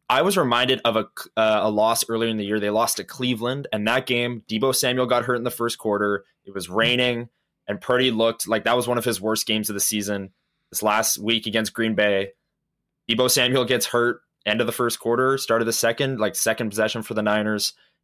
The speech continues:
It's raining. He doesn't look good. Maybe Purdy's just not good in rain games. And luckily, the <laughs> weather forecast in Santa Clara for Sunday is, uh, is, like, sixty-eight degrees Fahrenheit and sunny. So I think we're okay on that front. He's not gonna be wiping his hand,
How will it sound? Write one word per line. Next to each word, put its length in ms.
It's 140
raining. 520
He 60
doesn't 260
look 180
good. 360
Maybe 240
Purdy's 360
just 160
not 180
good 140
in 100
rain 320
games. 320
And 300
luckily, 520
the 380
<laughs> 320
weather 300
forecast 500
in 60
Santa 280
Clara 340
for 120
Sunday 480
is, 240
uh, 280
is, 160
like, 160
sixty-eight 480
degrees 480
Fahrenheit 500
and 100
sunny. 360
So 340
I 60
think 180
we're 180
okay 260
on 140
that 220
front. 320
He's 120
not 100
gonna 100
be 100
wiping 420
his 100
hand, 480